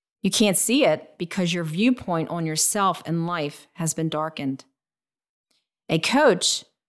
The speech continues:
will pinpoint old patterns and beliefs that have been keeping you stuck, stuck for years. A coach is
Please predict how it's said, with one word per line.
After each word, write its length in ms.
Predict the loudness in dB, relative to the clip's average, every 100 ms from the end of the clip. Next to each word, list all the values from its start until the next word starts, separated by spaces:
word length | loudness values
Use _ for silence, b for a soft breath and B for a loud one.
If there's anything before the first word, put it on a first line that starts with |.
| -4
will 120 | -4
pinpoint 640 | 2 4 4 4 0 -2 -4 -2
old 260 | 2 2
patterns 520 | 0 -2 -2 0 0 0
and 120 | -2
beliefs 480 | -2 -2 -2 -4 -4
that 120 | -4
have 140 | -4
been 160 | -4 -4
keeping 480 | -2 -4 -2 -2 0
you 120 | 0
stuck, 540 | -2 -2 -4 -6 -12 _ _ _ _ -10
stuck 420 | -4 -2 -2 -2
for 140 | -4
years. 560 | -2 -2 0 -2 -4 -6 _ _ _ _ _ _ _ -4
A 60 |
coach 320 | 0 2 4
is 120 | 2